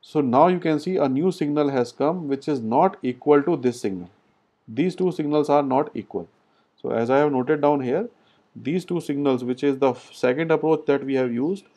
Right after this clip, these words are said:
and the first approach that we have used, they are not equal. They are only equal if you have these two constraints.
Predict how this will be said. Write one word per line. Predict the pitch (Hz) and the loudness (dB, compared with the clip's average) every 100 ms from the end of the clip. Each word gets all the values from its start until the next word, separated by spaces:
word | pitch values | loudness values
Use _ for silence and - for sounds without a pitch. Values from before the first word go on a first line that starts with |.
| _ _ - | _ _ -8
and | 127 127 | -4 -2
the | |
first | 123 - 170 - | 0 2 2 0
approach | 147 151 143 | -2 0 0
that | 139 127 | 0 -2
we | 127 | -2
have | 120 | -2
used, | 117 147 180 _ _ _ | 0 -4 -6 _ _ _
they | 120 147 | -2 2
are | 170 | 4
not | 156 143 190 202 | 2 4 2 2
equal. | 127 131 147 196 - _ _ | -6 0 2 2 -4 _ _
They | 120 | 2
are | 160 170 | 2 4
only | 135 151 190 160 | 2 2 2 0
equal | - 151 233 - _ _ | 0 0 0 -6 _ _
if | 147 139 | -8 -4
you | 180 | 0
have | 156 151 151 | 6 6 4
these | 135 170 | 0 -4
two | - 175 | -4 -4
constraints. | 170 120 - - 98 - - - | -2 -2 -4 -8 -10 -10 -20 -20